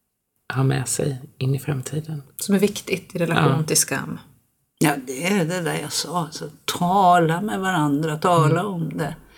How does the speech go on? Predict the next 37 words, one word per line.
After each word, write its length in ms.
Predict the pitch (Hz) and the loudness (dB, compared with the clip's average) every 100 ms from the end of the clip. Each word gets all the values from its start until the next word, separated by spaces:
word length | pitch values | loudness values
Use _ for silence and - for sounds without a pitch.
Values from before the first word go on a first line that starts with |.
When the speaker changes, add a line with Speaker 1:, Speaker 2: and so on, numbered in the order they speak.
| - - | -10 2
Speaker 3:
Det 100 | 170 | 4
dör 400 | 156 160 170 202 | 6 8 8 6
inte 220 | 190 165 135 | 4 2 0
av 80 | 139 | 0
att 160 | 143 | -2
prata 460 | - 139 151 - 175 | -4 -4 -4 -6 -4
om 240 | 156 - | -4 -4
det. 160 | 170 160 147 | -8 -2 2
Speaker 1:
Mm. 180 | 139 131 - - _ _ _ _ _ _ _ _ - - _ 165 | 2 0 -6 -20 _ _ _ _ _ _ _ _ -20 -20 _ 4
Speaker 3:
Och 100 | 160 | 4
ingen 440 | 185 170 131 143 156 | 4 4 2 2 0
människa 340 | 160 151 - | 0 -2 -8
kommer 320 | 123 139 135 | -2 0 0
tycka 280 | - - 131 | -2 -4 0
sämre 720 | - - 135 170 196 165 156 | 2 2 4 6 6 4 2
om 240 | - - - | -4 -10 -8
dig 180 | 156 156 | -6 -4
för 140 | 165 | -2
att 140 | 160 | -2
du 80 | - | -4
pratar 640 | - - 165 156 - 180 170 | -2 -2 -2 -2 -6 -4 -4
om 180 | 170 156 - _ | -4 -6 -8 _
såna 360 | - 170 160 156 | -4 0 0 -2
saker. 420 | - - - 185 - _ _ _ 185 | -10 -12 -16 -18 -20 _ _ _ 4
Det 100 | 175 | 4
tror 180 | - 262 | 6 4
jag 100 | 254 | 6
aldrig 200 | 247 170 | 4 2
har 80 | 175 | -2
hänt. 400 | 170 180 175 - | -2 -2 -6 -6
Har 100 | - | 0
det 60 | 240 | 4
hänt 300 | 311 349 330 | 6 4 2
någon 140 | 196 | 2
gång 220 | 139 143 202 - - - - - - - _ _ _ _ _ | 2 0 -2 -8 -16 -16 -16 -18 -20 -20 _ _ _ _ _
att, 300 | - 208 190 - | 0 0 0 -4
att, 200 | 175 | -6